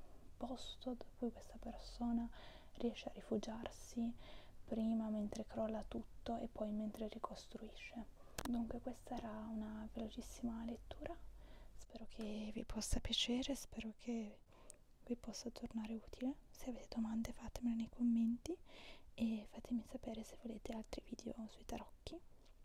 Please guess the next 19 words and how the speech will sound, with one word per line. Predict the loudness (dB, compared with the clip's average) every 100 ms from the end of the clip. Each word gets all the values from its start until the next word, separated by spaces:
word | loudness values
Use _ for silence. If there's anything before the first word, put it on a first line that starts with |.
| -14 -14 -14 -14 -16 -12
E | -6
ora | -4 -4 -4
è | -4
il | 0
momento | 4 4 2 0 0
della | 0 2 0 -2
seconda | -6 -6 -4 -2 0
pila. | 0 0 -2 -6 -14 -18 -20 -20 -6 -2 4
Allora, | 6 8 6 0 -8 -8 -8 -12 -2
benvenuti | 2 6 8 6 4
e |
benvenute, | 0 2 4 4 4
questa | 2 2 4 4 2
è | 2
la | 2
lettura | 2 0 0 2
della | 2 0
seconda | -4 -2 0 0 0
pila | 2 2